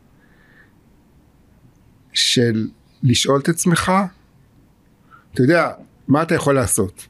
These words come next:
אתה יודע מה, אני, אני, אני אגיד לך משהו, שאתמול, בתקופה האחרונה אני מאוד נזהר בכביש, בגלל כל האלימות שיש. כלומר, אני ממש נזהר.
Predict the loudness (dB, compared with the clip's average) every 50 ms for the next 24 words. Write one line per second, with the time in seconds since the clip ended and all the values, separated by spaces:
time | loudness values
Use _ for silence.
0 | _ -2 0 0 2 2 0 0 0 0 -2 -2 0 0 0 0 0 -2 -4 -6
1 | -2 0 2 2 4 2 0 0 0 0 0 0 0 0 0 -2 -2 -4 -4 _
2 | _ _ _ _ _ _ _ _ -6 -4 -2 0 0 0 0 0 -2 -4 -6 -8
3 | _ _ _ -20 -20 -20 -20 -20 -20 _ -8 -6 -2 0 2 2 2 0 -4 -8
4 | _ _ _ _ _ _ _ _ -4 -2 -2 -2 0 -4 -4 -4 -4 -2 -2 -2
5 | -2 0 -2 0 0 2 2 4 4 4 4 4 2 2 0 0 0 0 -2 -4
6 | -6 -6 -6 -4 -2 -2 -4 -6 -8 -16 _ _ _ _ -20 _ _ _ -20 _
7 | -20 _ _ _ -2 0 2 2 2 0 0 0 2 2 2 0 0 0 0 0
8 | -2 -2 -2 -2 -2 -4 -6 -8 -10 -12 -12 -14 _ _ _ _ _ _ -20 _
9 | _ _ _ _ -16 -8 -4 -2 0 0 0 2 2 4 4 4 4 4 2 0
10 | 0 0 0 2 0 -2 -2 -4